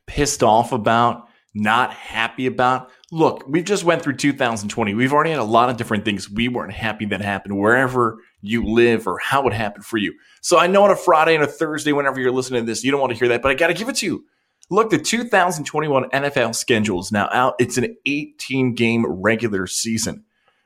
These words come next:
So with bye weeks in between and more, things are gonna look a little different for N F L football fans. And someone's gonna be hearing this and saying, "Guys, we got football. The fact that it's back and we got more of it's a good thing."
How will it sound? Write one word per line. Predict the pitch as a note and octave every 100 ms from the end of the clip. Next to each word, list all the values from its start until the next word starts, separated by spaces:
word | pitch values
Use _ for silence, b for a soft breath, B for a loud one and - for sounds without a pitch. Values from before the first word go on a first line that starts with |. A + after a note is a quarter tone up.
| _
So | - A#2
with | A2 A2
bye | A#2 C#3
weeks | C3 A#2 A#2
in | G#2+
between | G2+ - B2 G2+
and | E2
more, | A2 D3+ D3+ D3+ b b b b _
things | - F3+ G#3
are | F3+
gonna | F3
look | E3 D#3 D3 -
a | D3+
little | E3+ G3 G#3+
different | D3 D3 - A#2+
for | - A#2+
N | A#2+
F | A#2+ A#2
L | G#2+
football | G#2 G2+ - F2 F2
fans. | - F2+ F#2
And | G2
someone's | - C#3 C#3 A#2+
gonna | B2+ A2+
be | G#2 G2+
hearing | A#2 B2+ B2
this | A2
and |
saying, | G2+ F#2
"Guys, | A2+ A2+ A#2
we | A2
got | F#2+ F#2
football. | - - E3+ E3+ C#3+ C3+ B2+ b b b b -
The |
fact | F#2 - D3+ D3+
that | A2+
it's | -
back | A#2+ G#2
and | G2+
we |
got | G2+ E2+
more | G2 G#2+
of | G2+
it's | F#2+ -
a | -
good | F2+ F#2
thing." | E2+ C#2